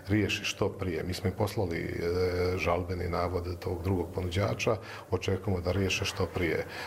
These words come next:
Nažalost, evo, mogu slobodno reći, zadnjih pet, šest puta nikad nismo dobili u predviđenom zakonskom roku od Kancelarije za žalbe odgovora. Da ne kažem da ga dobijemo efikasno za sedam ili deset dana. Čekaju krajnji rok od šezdeset dana, pa i njega probije bar za trideset dana.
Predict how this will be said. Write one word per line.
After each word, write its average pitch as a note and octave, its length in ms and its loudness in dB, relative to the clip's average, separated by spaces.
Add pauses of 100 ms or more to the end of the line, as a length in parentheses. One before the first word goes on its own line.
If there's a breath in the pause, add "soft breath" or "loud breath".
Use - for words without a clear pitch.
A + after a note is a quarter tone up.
(140 loud breath)
Nažalost, G2+ 500 2
evo, F#2 140 4
mogu F#2 180 2
slobodno F2+ 340 0
reći, F#2+ 320 2
zadnjih F2+ 340 2
pet, F#2 100 2
šest - 240 -2
puta F#2+ 320 0
nikad A2+ 340 2
nismo F2+ 280 -4
dobili F2+ 300 2
u F2+ 220 2
predviđenom F2 460 0
zakonskom F2+ 520 -2
roku F#2 260 0
od - 60 -10
Kancelarije F2 460 0
za F2 100 -2
žalbe F2 320 0 (400 loud breath)
odgovora. E2+ 440 2
Da E2+ 80 2
ne F#2 180 2
kažem G2+ 260 -2
da F#2+ 60 0
ga F#2+ 120 4
dobijemo F#2+ 460 2
efikasno - 500 -2
za E2+ 120 -4
sedam F2 320 0
ili F2 200 0
deset F#2 280 2
dana. F2 300 -2 (300 loud breath)
Čekaju - 400 0
krajnji G2+ 340 2
rok F2+ 200 0
od F2+ 60 -2
šezdeset F2+ 500 0
dana, G2+ 340 2
pa G2 80 2
i F#2 60 4
njega F2 200 2
probije F2 320 0
bar F2+ 220 2
za E2+ 80 -4
trideset E2 460 -2
dana. - 340 -4